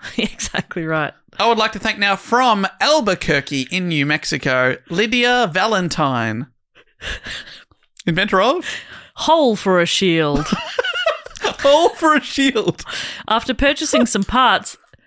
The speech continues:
Speaker 1: and following the directions provided by the patent attorney, I was able to obtain this patent on July nineteen, twenty ten.
Speaker 2: Great work.
Speaker 1: The patent states <laughs> that an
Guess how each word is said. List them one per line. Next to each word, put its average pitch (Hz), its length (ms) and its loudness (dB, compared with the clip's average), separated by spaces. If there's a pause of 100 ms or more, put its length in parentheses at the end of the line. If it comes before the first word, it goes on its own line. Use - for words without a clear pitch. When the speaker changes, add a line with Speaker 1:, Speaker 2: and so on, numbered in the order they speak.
(100)
Speaker 1:
and 175 160 0
following 240 460 2
the 208 80 0
directions 185 540 0
provided 180 560 0
by 170 160 2
the 165 80 -4
patent 247 440 2
attorney, 147 600 -2 (280)
I 190 120 2
was 202 160 0
able 262 340 0
to 294 140 0
obtain 214 460 0
this 208 180 -2
patent - 580 -2 (160)
on 220 140 2
July 202 440 2
nineteen, 226 560 2
twenty 196 340 -2
ten. 151 440 -2 (180)
Speaker 2:
Great 381 260 2
work. 262 420 2
Speaker 1:
The 226 100 0
patent 311 500 0
states - 520 -2
<laughs> - 20 -4
that 214 540 -2
an 220 280 0